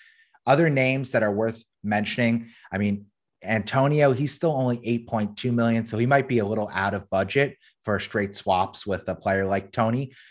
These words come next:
But he's not only highly owned, he's owned by forty-eight percent of the F P L community, but also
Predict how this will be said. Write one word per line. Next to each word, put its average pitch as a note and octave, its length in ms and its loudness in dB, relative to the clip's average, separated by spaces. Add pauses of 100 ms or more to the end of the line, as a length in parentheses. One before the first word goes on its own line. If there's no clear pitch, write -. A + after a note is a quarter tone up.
(180)
But G#2+ 140 -2
he's C3 260 -4
not D#3 160 4
only F#3+ 180 4
highly A2+ 440 0
owned, G#2 260 -2
he's G#2+ 140 -6
owned A#2+ 180 2
by G#2+ 140 4
forty-eight G2+ 560 -4
percent G2+ 340 -2
of F2+ 80 -4
the F#2+ 80 -2
F F2+ 180 -4
P G#2+ 120 -4
L F#2 120 0
community, A2+ 440 -2
but G#2 180 -6
also C3+ 440 0